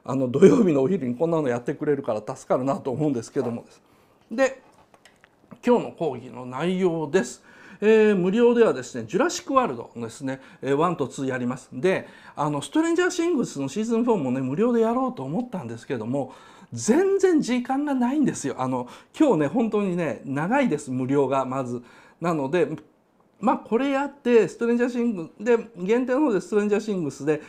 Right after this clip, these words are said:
で、ガンダム講座もですね、ソロモン攻略戦ですね、今日で後半終わるかと思ったんですけども、なんかね、三分の一ぐらいしかできない、<laughs> できないですね。だから、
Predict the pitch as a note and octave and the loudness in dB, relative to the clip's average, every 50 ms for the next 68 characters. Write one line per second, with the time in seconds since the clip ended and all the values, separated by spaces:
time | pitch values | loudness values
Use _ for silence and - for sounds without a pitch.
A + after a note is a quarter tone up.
0 | - - - - - C3+ C3 F#3+ A#3+ C#4+ C#4+ D#4 D#4 D4 C4 - C#4 C4 B3 F#3+ | -20 -20 -10 -6 -4 -2 0 2 2 2 0 0 0 -2 -2 -2 -2 0 0 0
1 | C#3+ A#2+ A2+ A#2+ - B2+ A2 - - A#3+ B3+ B3 G3+ C#3 C3+ - - E3 D#3+ E3 | -2 -2 -6 -8 -8 -8 -6 -2 0 2 2 2 0 0 -2 -6 -4 -4 -2 -2
2 | D3+ D3+ - - - D#3 D#3+ D3 C#3+ C3 - B2 A2 A2+ A2 - - - - - | -2 -4 -6 -10 -8 -6 -4 -2 -2 -4 -4 -6 -10 -10 -10 -12 -14 -20 -20 -20
3 | G#3 - _ - C#4 C4 A#3+ F#3 D3 C#3 - - F#3 F#3+ A3 A#3+ F3+ E3+ E3+ F3+ | -20 -14 _ -4 -2 0 2 2 2 0 0 0 2 2 2 2 0 2 4 4
4 | G3 A#3 G#3+ F#3 D#3 - - C3 C#3 D#3+ - - B2+ B2+ A#2+ A2+ - - - C#3 | 4 2 2 -2 -2 -2 -2 -4 -4 -4 -4 -4 -4 -2 -4 -6 -6 -4 -4 -2
5 | A#2+ A#2 B2 C3+ D#3 D3+ C3+ - - - - - G3+ F#3+ E3 - F3+ G3+ G#3+ G#3+ | -2 0 0 2 2 0 0 -2 -8 -20 -20 -20 -18 -16 -6 -2 0 2 2 2
6 | - C#3+ C3 C#3 G3+ A3 G3+ G3 C#3 B2 A#2 B2 - _ _ _ _ _ _ _ | 0 0 -2 0 0 0 0 0 0 0 -2 -6 -10 _ _ _ _ _ _ _
7 | _ - - - - - G#3+ A3+ A#3 B3 A#3 A3+ A3+ G#3+ G3+ G#3 G#3 F#3+ F3+ D3 | _ -16 -12 -10 -6 -2 2 4 6 6 6 6 6 4 2 2 0 -2 -2 -2
8 | - - - C3 B2 A#2+ - - - - - - G3+ E3 - D3+ D#3 D#3 D3 E3+ | -2 -2 -2 -2 -2 -4 -6 -8 -10 -8 0 2 2 2 2 2 0 2 2 2
9 | E3+ C#3 C3 A#2+ A#2 - A#2+ B2 C#3+ E3 D#3 D3 C3+ C#3+ C#3 - | 0 0 -2 -4 -8 -10 -6 -2 -2 0 2 2 2 2 2 0